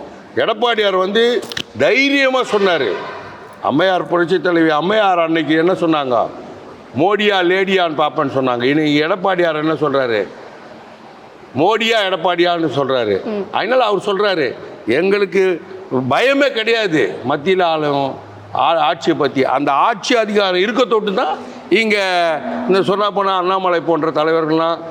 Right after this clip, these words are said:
Speaker 1: so, இருந்துன்னு பல்வேறு சமூக சீர்கேட்டில் இருக்கிற ஒரு சிலரெல்லாம் சேர்த்துக்கின்னு இன்னைக்கு பார்த்தீங்கன்னா, அதெல்லாம் சொல்றவங்க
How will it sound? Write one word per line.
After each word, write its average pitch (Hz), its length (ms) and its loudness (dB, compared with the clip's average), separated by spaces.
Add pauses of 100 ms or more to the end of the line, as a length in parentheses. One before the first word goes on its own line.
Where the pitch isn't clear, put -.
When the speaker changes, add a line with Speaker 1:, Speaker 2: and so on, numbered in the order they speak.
(440)
Speaker 1:
so, 175 240 2
இருந்துன்னு 170 680 2 (360)
பல்வேறு 185 480 4 (640)
சமூக 196 440 0 (100)
சீர்கேட்டில் 156 500 2
இருக்கிற 143 420 0
ஒரு 147 160 2
சிலரெல்லாம் 156 560 0
சேர்த்துக்கின்னு 151 500 0 (340)
இன்னைக்கு 170 420 0
பார்த்தீங்கன்னா, 185 720 0 (300)
அதெல்லாம் 190 440 2
சொல்றவங்க 202 600 2